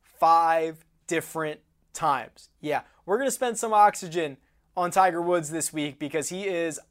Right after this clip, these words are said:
one of the biggest storylines, obviously, someone that we have not seen play an, an official P G A Tour event since the Genesis Invitational in mid-February. For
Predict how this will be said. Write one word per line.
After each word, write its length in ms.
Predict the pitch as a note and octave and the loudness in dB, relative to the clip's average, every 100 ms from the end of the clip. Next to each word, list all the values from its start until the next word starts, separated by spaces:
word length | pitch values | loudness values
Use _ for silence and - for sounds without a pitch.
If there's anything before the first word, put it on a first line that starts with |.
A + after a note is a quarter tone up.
| _ - | _ -18
one 400 | D3+ E3+ G3+ G#3 | -8 0 0 2
of 380 | F3+ E3+ D#3 - _ _ - | 2 2 0 -10 _ _ -10
the 60 | D#3+ | 0
biggest 400 | F#3 G3 - - | 2 2 0 -2
storylines, 500 | F3 F3+ E3+ E3 C#3+ - | 0 2 0 0 -6 -4
obviously, 640 | E3 F3 E3+ D#3 C#3 D#3+ D#3+ | 4 6 6 0 -4 -4 -6
someone 320 | E3 E3 D#3+ | -6 -6 -6
that 120 | D#3+ | -6
we 100 | D3+ | -6
have 100 | C#3+ | -6
not 160 | C#3+ C3 | -8 -10
seen 640 | - A#3 A#3 G3+ F3+ E3+ _ _ _ - | -8 -6 -4 -6 -8 -12 _ _ _ -4
play 200 | F#3+ F#3 | -2 -2
an, 80 | E3 | -4
an 460 | D3+ G3 F#3+ F#3 | -4 -4 -2 -4
official 460 | C#3+ - A#3 - F#3 | -4 -2 -2 -2 -4
P 160 | G3 | -6
G 160 | E3 F3 | -6 -4
A 80 | D#3+ | -4
Tour 260 | - G3+ | -2 0
event 300 | E3+ D#3+ D#3+ - _ _ _ _ _ - - | 2 0 -4 -10 _ _ _ _ _ -20 -12
since 580 | - G#3+ G#3 F3 - - _ _ _ _ - | -4 -2 0 -2 -4 -8 _ _ _ _ -6
the 80 | E3+ | 2
Genesis 420 | F3+ E3+ - F3 | 4 4 -2 -4
Invitational 600 | D#3+ C#3+ D#3+ D3+ D#3 D3+ | -4 -4 -4 -4 -6 -8
in 300 | F#3+ D#3 D#3 - | -6 -6 -6 -10
mid-February. 1120 | D3+ D3 C#3+ C#3 _ - D#3 C3+ B2 A#2 F2 - _ _ _ _ _ _ _ _ _ _ _ _ _ _ _ _ _ _ _ _ _ - | -6 -2 -2 -2 _ 0 2 2 -2 -10 -12 -18 _ _ _ _ _ _ _ _ _ _ _ _ _ _ _ _ _ _ _ _ _ -20
For 560 | - B3 C#4 C#4 B3+ | -4 0 4 4 2